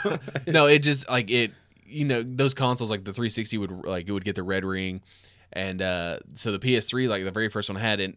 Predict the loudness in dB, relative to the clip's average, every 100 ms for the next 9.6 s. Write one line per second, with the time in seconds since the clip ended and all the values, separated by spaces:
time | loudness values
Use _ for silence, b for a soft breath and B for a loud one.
0 | 0 0 0 -2 -2 -2 -2 -2 -2 -4
1 | -6 -4 -4 -4 -8 -12 -6 -4 -4 -6
2 | -12 -16 B B B B B -4 -2 -2
3 | -4 -4 -4 -2 -2 -2 -2 -2 -6 -6
4 | -6 -6 -6 -8 -6 -2 0 0 -2 0
5 | 0 0 -4 -4 -4 -2 -4 -4 -6 -4
6 | -4 -6 -10 -10 -8 -10 -12 _ -12 -8
7 | -8 -4 -2 -2 -4 -6 -8 -6 -6 -6
8 | -4 -4 0 2 2 0 -6 -6 -4 -2
9 | -2 -4 -6 -4 -6